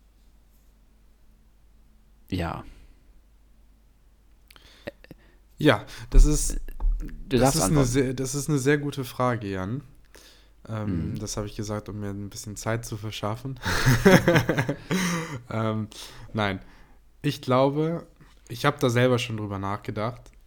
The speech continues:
Speaker 2: und bei mir ist es so, wenn ich aufgeregt bin oder nervös oder ich komme in eine neue Gruppe oder so rein,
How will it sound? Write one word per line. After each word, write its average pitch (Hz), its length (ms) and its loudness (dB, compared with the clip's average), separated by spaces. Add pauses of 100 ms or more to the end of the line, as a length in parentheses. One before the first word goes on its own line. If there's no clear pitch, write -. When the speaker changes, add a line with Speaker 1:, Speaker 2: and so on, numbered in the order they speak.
(160)
Speaker 2:
und 110 300 -6
bei 110 120 -4
mir 120 160 0
ist 135 120 -6
es 127 120 -6
so, 127 320 -4 (960)
wenn 120 220 0
ich 117 320 -2 (100)
aufgeregt 143 580 -2
bin 147 180 0
oder 110 180 -2
nervös 117 500 0
oder 107 120 -4
ich 104 140 -8
komme 110 200 -6
in 110 80 -6
eine 107 100 -6
neue 110 300 -2
Gruppe 143 320 -2
oder 131 220 -2
so 131 160 -2
rein, 135 320 0